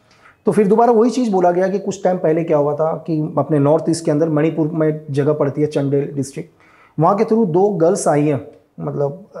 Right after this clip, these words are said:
enter हुई हैं, इसके बारे में क्या input है चीज़ें करके। तो मेरी एक, अ, साथ में हम लोग एक colleague मेरे साथ काम करते थे, ठीक है, Sierra Delta कोड है उनका,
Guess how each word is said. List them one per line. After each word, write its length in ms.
enter 300
हुई 240
हैं, 220
इसके 260
बारे 200
में 100
क्या 200
input 360
है 60
चीज़ें 280
करके। 260
तो 60
मेरी 280
एक, 280
अ, 480
साथ 260
में 80
हम 120
लोग 160
एक 140
colleague 260
मेरे 160
साथ 180
काम 260
करते 300
थे, 100
ठीक 420
है, 100
Sierra 260
Delta 300
कोड 220
है 60
उनका, 240